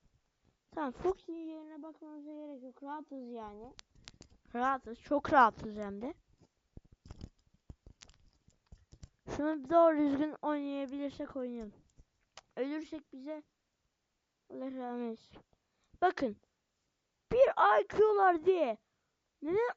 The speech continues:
ışık hızında ilerliyorlar? Daha oyuna yeni başladık. Bu ne? Bildiğiniz yemek yeme odasına gitti.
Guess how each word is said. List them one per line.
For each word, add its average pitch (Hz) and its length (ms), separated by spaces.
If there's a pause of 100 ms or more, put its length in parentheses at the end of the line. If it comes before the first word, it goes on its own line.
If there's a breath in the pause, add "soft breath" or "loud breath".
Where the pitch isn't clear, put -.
(120)
ışık 403 260
hızında 339 400
ilerliyorlar? 277 760 (2000)
Daha 440 240
oyuna 415 440
yeni 453 240
başladık. 415 420
Bu 285 220
ne? 440 340 (720)
Bildiğiniz 440 800 (1040)
yemek 403 400
yeme 381 180
odasına 381 480
gitti. 233 360